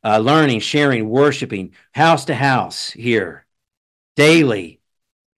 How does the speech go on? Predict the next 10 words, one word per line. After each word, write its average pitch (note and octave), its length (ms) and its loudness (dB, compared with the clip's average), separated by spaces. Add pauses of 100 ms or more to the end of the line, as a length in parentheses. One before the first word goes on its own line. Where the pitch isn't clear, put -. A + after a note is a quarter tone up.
(840)
fulfilling D3+ 540 2
God's C3+ 480 2
plans D3 420 -2
and A#2 100 -4
purposes C3 640 -4
here. F2 420 -10 (440)
And F3 180 4
they, F3+ 200 4
they G3 560 0
experienced E3+ 1040 -4